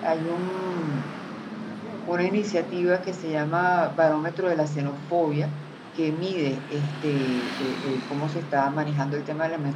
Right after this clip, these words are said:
xenofobia en redes sociales y que da cuenta de, de un aumento enorme de más del ochenta por ciento del discurso xenofóbico entre la población de Bogotá después del, de, de las palabras de la alcaldesa.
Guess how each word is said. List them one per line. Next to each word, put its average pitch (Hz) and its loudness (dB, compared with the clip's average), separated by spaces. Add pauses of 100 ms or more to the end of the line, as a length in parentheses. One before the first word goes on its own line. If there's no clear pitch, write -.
(120)
xenofobia 135 -2
en 151 -2
redes 156 0
sociales 151 -2 (600)
y - -10
que 165 2
da 151 6
cuenta 165 4
de, 170 4 (120)
de 160 0
un 151 2
aumento 170 -2 (160)
enorme 160 2
de 135 -2
más 139 -2
del 165 -2
ochenta 151 -4
por 165 -2
ciento 147 -2 (380)
del 156 0
discurso 151 -2
xenofóbico 165 -2
entre 165 -4
la 143 2
población 139 -4
de 180 -4
Bogotá 160 -2 (240)
después 196 0
del, 147 -4 (100)
de, 123 -6 (180)
de 131 -6
las 127 -4
palabras 123 -4
de 147 -2
la 139 0
alcaldesa. - -12